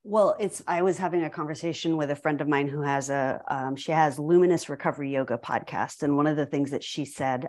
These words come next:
um, was, "If your first few podcasts don't embarrass you, then you're, you're not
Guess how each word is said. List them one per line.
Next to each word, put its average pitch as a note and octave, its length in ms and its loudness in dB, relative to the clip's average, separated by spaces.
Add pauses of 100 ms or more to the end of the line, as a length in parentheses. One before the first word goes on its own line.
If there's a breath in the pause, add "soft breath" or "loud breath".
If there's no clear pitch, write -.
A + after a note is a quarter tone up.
(120)
um, A#2+ 400 -2 (500 loud breath)
was, C3 560 4 (140)
"If D3 280 -4
your D3 200 -2
first - 680 -4 (180)
few D3+ 220 0
podcasts C#3+ 640 -4
don't C3 320 -2 (100)
embarrass B2+ 640 -6
you, F#3+ 420 0 (480 soft breath)
then C3+ 140 -2
you're, B2 420 -4 (220)
you're D#3 160 -2
not C3 280 2